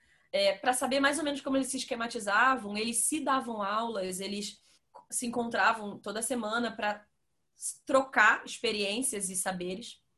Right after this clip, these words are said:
E tinha muita vontade de estudar, por, de estudar uma artista visual específica, chamada Nick de Sanfali. Inclusive, ela, a, a, agora eu, eu virei a câmera, que ela tem uma foto dela ali,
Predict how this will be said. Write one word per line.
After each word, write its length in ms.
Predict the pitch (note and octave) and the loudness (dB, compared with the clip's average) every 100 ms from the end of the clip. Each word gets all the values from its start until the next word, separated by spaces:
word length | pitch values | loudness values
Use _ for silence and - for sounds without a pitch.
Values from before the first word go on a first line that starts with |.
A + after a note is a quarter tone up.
| _ | _
E 80 | D4 | -4
tinha 240 | - F4+ | -2 0
muita 340 | D#4+ D4+ E4+ D#4+ | 2 0 0 0
vontade 840 | D4+ D4+ D4 B3 B3 G#3+ C4 - | 0 0 4 4 4 0 -4 -6
de 220 | A3 C4 C4+ | -8 0 2
estudar, 720 | C4+ - B3 G#3 F#3 G#3 - _ _ - | 2 -4 -2 4 4 2 -6 _ _ -2
por, 300 | D#4 - - _ _ | -2 -2 -10 _ _
de 100 | G#3+ | -6
estudar 340 | - - C4+ A#3+ | -6 -2 6 6
uma 140 | B3 | 6
artista 560 | C#4 - - A#3 - A3+ | 2 -2 -6 -4 -4 -6
visual 420 | A3 G3+ G#3 F#3+ | -6 -4 0 0
específica, 680 | G3 - G#3 - F3+ - G#3 G#3 | -2 -4 -4 -4 -6 -12 -16 -14
chamada 640 | - F#3+ F#3+ F#3 F#3 F#3+ | -12 -12 -6 -6 -4 -6
Nick 240 | F#3+ G#3 | -8 -8
de 80 | F#3 | -6
Sanfali. 800 | - G3+ G3+ F3+ - F3+ G3 G#3 _ _ _ | -4 -6 -6 -10 -6 -6 -6 -12 _ _ _
Inclusive, 260 | F#3+ F#3 | -18 -14
ela, 200 | F#3+ F#3+ - | -12 -14 -18
a, 80 | F3+ - | -16 -16
a, 60 | - _ | -18 _
agora 220 | F#3 F#3+ | -6 -4
eu, 140 | F#3 - | -6 -12
eu 80 | F3+ | -10
virei 200 | F3+ F#3+ | -6 -6
a 40 | |
câmera, 340 | - G3+ - - - - - - - | -8 -16 -16 -20 -20 -16 -16 -16 -6
que 60 | |
ela 120 | F#3 F#3+ | -4 -4
tem 200 | - G3 | -6 -6
uma 160 | F#3+ | -6
foto 320 | F#3 F3+ F3+ | -6 -10 -8
dela 180 | F3+ F3 | -10 -8
ali, 200 | F3 F3+ | -10 -12